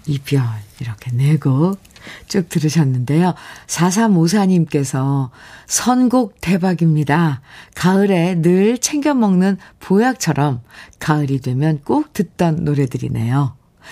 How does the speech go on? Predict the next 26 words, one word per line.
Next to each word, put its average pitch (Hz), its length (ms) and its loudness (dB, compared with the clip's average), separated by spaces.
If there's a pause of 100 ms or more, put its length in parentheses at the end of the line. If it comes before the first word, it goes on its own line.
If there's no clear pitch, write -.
(140)
친구랑 233 640 0
탁구 - 280 -6
치러 208 280 -2
가는데 175 540 0 (180)
운동 190 420 2
전 151 320 -2 (440)
마음이 160 540 2
스트레칭 302 680 -2
된 180 200 2
기분입니다." 175 1040 2
이렇게 156 500 0
문자 156 360 0
주셨어요. 143 840 -2 (420)
오, 190 540 2
좋았죠. 165 880 0 (280)
어유, 214 380 2 (420)
이렇게 240 300 0
표현하니까 180 840 0 (180)
딱 - 260 -6 (100)
와 170 140 2
닿았는데요. 151 800 -2
마음에 165 600 -2
정말 165 360 0
기가 190 280 -2
막힌 180 320 -2
표현입니다. 139 640 -2